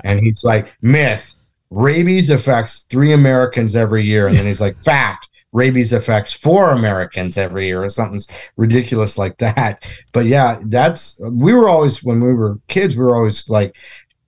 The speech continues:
Speaker 1: taught or scared that, "God, if you get bit and you get rabies, you gotta have seven shots in the stomach."
Speaker 2: No.
Speaker 1: So that was always, and it really hurts.
Speaker 2: Yeah, yeah,
Speaker 1: And
Speaker 2: yeah.
Speaker 1: so,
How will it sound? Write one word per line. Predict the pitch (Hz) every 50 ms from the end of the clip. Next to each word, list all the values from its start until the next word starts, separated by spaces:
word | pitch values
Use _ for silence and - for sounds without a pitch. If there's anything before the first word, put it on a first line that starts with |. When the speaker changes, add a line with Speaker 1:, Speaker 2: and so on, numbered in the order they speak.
| _ _ _
Speaker 1:
taught | - - - 139 123 120 120 113 101
or | 101 98
scared | - - - - 120 120 120 120 110 104
that, | 101 92 - - - _ _ _
"God, | - 135 135 143 143 131 123
if | 110 -
you | 117 135 147
get | 139 147 127 107 -
bit | 127 135 143 147 127
and | 117
you | 120 117
get | 113 107 98
rabies, | 98 104 120 123 117 104
you | 113 139
gotta | 143 127 104
have | 101 101 -
seven | - - - - 143 135 135 131 123 113
shots | - - 131 117 113 117 120 117 - 107
in | 98 92
the | 90
stomach." | 85 - - - 101 98 101 98 90 82 - 135 - - 131 131
Speaker 2:
No. | 131 127 127 123 123 120 117 110
Speaker 1:
So | 101 85 85
that | - 131 131
was | 127 120 -
always, | 117 113 113 110 104
and | 107 101 101
it | 101 101 107 113 120
really | 127 135 135 127 123 107 101
hurts. | 98 107 110 110 107 95 90 - _ - - -
Speaker 2:
Yeah, | 123 110 107 107
yeah, | 117 123 117 113
Speaker 1:
And | 110 110
Speaker 2:
yeah. | 107 104 101 101
Speaker 1:
so, | 101 98 95 90 -